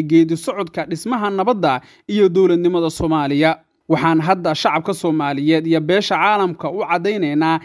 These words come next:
in aan marna aqbali doonin nooc kasta oo muddo kororsi ah.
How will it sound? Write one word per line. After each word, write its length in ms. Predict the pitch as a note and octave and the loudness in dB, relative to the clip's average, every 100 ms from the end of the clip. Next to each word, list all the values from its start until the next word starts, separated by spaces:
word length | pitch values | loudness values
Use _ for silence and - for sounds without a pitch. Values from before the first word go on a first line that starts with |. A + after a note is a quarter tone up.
| - _ | -10 _
in 180 | A3 B3+ B3+ | -4 -4 0
aan 280 | A3 G#3 | -2 0
marna 480 | G3+ G#3+ G#3 A#3 C#4+ | -2 -2 0 0 2
aqbali 460 | A3+ - F#3+ C4 A#3 | 0 -2 -4 -2 0
doonin 480 | D#3+ D3 D#3 D#3 E3+ | 0 2 2 0 0
nooc 240 | A#3 F#3 F3 | -2 -6 -6
kasta 260 | F#3+ E3+ F3 | -8 -4 -2
oo 140 | F3 | 0
muddo 240 | E3+ D#3+ D#3+ | 0 0 0
kororsi 440 | E3+ D#3+ E3 D3 | 2 0 0 0
ah. 240 | D3 E3 | 2 2